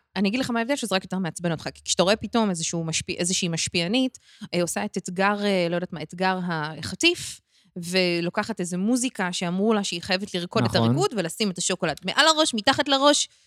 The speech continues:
Speaker 1: צ'וקו מוקו מוקו,
Speaker 2: את יודעת, אבל
Speaker 1: הנה
Speaker 2: שאני גם,
Speaker 1: השוקולד.
Speaker 2: אבל אני גם כאילו, אני חלוק.
Speaker 1: אתה חלוק נחל?
Speaker 2: חלוק נחל.
Speaker 1: נו.
Speaker 2: יש לי, אה, חליקה.
Speaker 1: נו,
Speaker 2: אני
Speaker 1: כבר.
Speaker 2: אסביר מה החליקה שלי.
Speaker 1: נו.
Speaker 2: זוכר שבזמנו דיברנו אז, אה, רצינו לעבוד קצת יותר ביחד, ודיברנו על קופונים.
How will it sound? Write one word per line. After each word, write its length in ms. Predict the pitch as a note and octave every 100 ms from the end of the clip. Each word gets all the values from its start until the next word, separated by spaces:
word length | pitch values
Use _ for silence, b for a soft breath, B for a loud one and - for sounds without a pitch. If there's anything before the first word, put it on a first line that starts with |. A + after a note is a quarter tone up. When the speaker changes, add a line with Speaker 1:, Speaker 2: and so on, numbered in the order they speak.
| _
Speaker 1:
צ'וקו 220 | D#4+ C#4+ B3+
מוקו 260 | B3 A#3+
מוקו, 320 | D4 F4 E4+
Speaker 2:
את 40 | F4+
יודעת, 160 | A3
אבל 140 | A3 F3
Speaker 1:
הנה 160 | D4 D#4+
Speaker 2:
שאני 100 | D4+
גם, 60 | D4
Speaker 1:
השוקולד. 560 | D4 C#4+ B3 E3 D#3+ D3+
Speaker 2:
אבל 80 |
אני 140 | C#3 C#3
גם 200 | D3+ D#3
כאילו, 680 | A#3+ D4 D#4 C#4 C4 G#3+ - - _ C#3
אני 160 | C3+
חלוק. 460 | C3 D3+ C#3 - _ _ _ _ _ _ _ _ -
Speaker 1:
אתה 80 |
חלוק 340 | F3 F3+ F#3 G3+
נחל? 240 | B3 - A#4+
Speaker 2:
חלוק 240 | F3+ F#3
נחל. 340 | F3 C#3+ A#2+ A2
Speaker 1:
נו. 240 | A#3 A3+ C#4 - _ _ _
Speaker 2:
יש 160 | D#3+ F#3
לי, 260 | G3 F3
אה, 360 | E3+ E3 E3 D#3+
חליקה. 420 | - F3 E3 D3+ - _ -
Speaker 1:
נו, 120 | D4+ D4+
Speaker 2:
אני 120 | - D3+
Speaker 1:
כבר. 60 |
Speaker 2:
אסביר 320 | D#3 G3+ G3+
מה 120 | G3 F3+
החליקה 380 | F3+ E3 D3+
שלי. 260 | C3+ B2+ G#2+ D3+
Speaker 1:
נו. 180 | A#3+ A3+ B3+ _
Speaker 2:
זוכר 180 | - -
שבזמנו 480 | G3+ F#3 D3+ D#3 E3+
דיברנו 580 | C#3+ D3 E3 D#3+ C#3 D#3+
אז, 380 | D#3+ C3+ A#2
אה, 180 | A2+ G#2+
רצינו 340 | G#2+ B2 A#2+ A#2
לעבוד 260 | A2 A2+
קצת 140 | - G#2+
יותר 200 | - A2+
ביחד, 480 | C#3 C4 D4 B3 F#3+
ודיברנו 540 | D#3+ D3 C#3+ D#3 E3
על 60 | D3
קופונים. 680 | B2+ A2 A2+ G#2 F#2 F2+